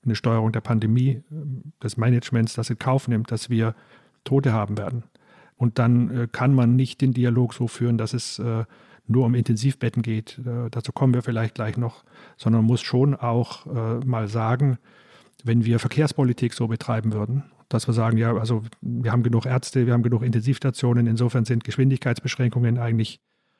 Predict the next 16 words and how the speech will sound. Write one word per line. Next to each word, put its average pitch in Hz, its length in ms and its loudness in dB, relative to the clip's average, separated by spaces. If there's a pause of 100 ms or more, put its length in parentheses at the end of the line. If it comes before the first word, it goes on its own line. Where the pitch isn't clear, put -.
(160)
auch 117 180 -4
bei 135 120 2
einer 113 160 4
scharfen 123 320 0
Kurve 131 260 2
nicht 123 160 4
mehr 123 140 0
sinnvoll 120 420 0
und 120 160 0
rote 123 260 0
Ampeln, 120 480 0
äh, 123 200 -4
im 120 260 2 (560)
Stadtverkehr 120 640 -2
auch 131 140 0
nicht, 120 380 0